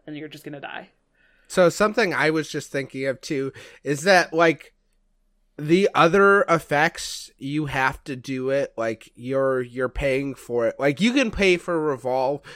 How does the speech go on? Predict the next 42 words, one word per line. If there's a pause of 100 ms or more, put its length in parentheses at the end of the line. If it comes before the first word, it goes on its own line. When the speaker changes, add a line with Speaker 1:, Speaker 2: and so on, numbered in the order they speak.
(180)
Speaker 2:
I
think
Revolve's
in
the
deck
now
more
so
to
deal
with (100)
Rogue, (600)
because
it,
like, (580)
okay, (120)
you,
you
just
got
a
big
Edwin
or
you
got
a
big
questing,
all
of
a
sudden (100)
it's
a
random
three
drop.
So
it's
like,